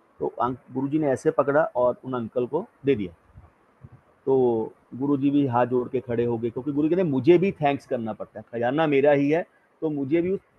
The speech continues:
उस खजाने का thanks करना पड़ता है। देखो कितनी lucky संगत है जिसको आज सचखंड का प्रसाद मिल गया, कितने अच्छे कर्म किए हैं ऐसे।" तो उनको दिया और uncle को दिया, uncle भी हाथ जोड़ के खड़े हो गए।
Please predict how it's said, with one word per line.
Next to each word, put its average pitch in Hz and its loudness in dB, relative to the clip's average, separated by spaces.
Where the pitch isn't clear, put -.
उस 143 -2
खजाने 127 0
का 156 4
thanks 139 -4
करना 131 -4
पड़ता 143 -2
है। 139 -8
देखो 131 -8
कितनी - -10
lucky 139 -2
संगत 131 -2
है 139 0
जिसको 117 -8
आज 127 -2
सचखंड 110 -18
का 104 -16
प्रसाद - -16
मिल 90 -20
गया, - -20
कितने 151 -4
अच्छे 160 0
कर्म 131 2
किए 107 -8
हैं 92 -18
ऐसे।" - -20
तो 139 -2
उनको 170 0
दिया 170 4
और 131 0
uncle 123 -4
को 139 0
दिया, 143 0
uncle 120 -4
भी 139 -2
हाथ 120 -2
जोड़ 117 -4
के 123 -6
खड़े 120 -6
हो 117 -4
गए। 123 -4